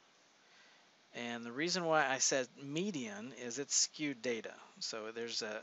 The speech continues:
an outlier, it looks like, and that's another category we'll talk about. So anytime we're looking at skewed data, I wanna use the median to describe the center. Uh, the U stands for unusual. So I'm looking for gaps or outliers,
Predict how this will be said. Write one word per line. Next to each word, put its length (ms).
an 160
outlier, 460
it 100
looks 240
like, 240
and 80
that's 160
another 220
category 420
we'll 120
talk 280
about. 300
So 160
anytime 280
we're 120
looking 240
at 100
skewed 320
data, 340
I 60
wanna 220
use 240
the 280
median 560
to 120
describe 400
the 60
center. 440
Uh, 240
the 100
U 500
stands 400
for 260
unusual. 840
So 180
I'm 140
looking 300
for 440
gaps 520
or 160
outliers, 880